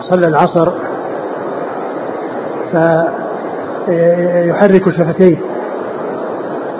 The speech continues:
كأنه يتكلم بشيء. قالوا: "وما كان يهمس إلا لأنه يتكلم." فسألوه،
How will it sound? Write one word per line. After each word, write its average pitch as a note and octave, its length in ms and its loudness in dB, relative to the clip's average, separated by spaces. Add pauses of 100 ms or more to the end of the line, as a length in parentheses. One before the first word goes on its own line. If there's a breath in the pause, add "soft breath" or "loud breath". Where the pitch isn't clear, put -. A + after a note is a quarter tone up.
(340)
كأنه F3+ 340 4
يتكلم F3+ 460 4
بشيء. E3+ 420 6 (1700)
قالوا: F#3 460 8 (680)
"وما F3+ 260 6
كان F3+ 260 4
يهمس F3 440 6
إلا F#3 280 6
لأنه F3+ 480 6
يتكلم." E3+ 540 6 (2000)
فسألوه، F#3+ 720 8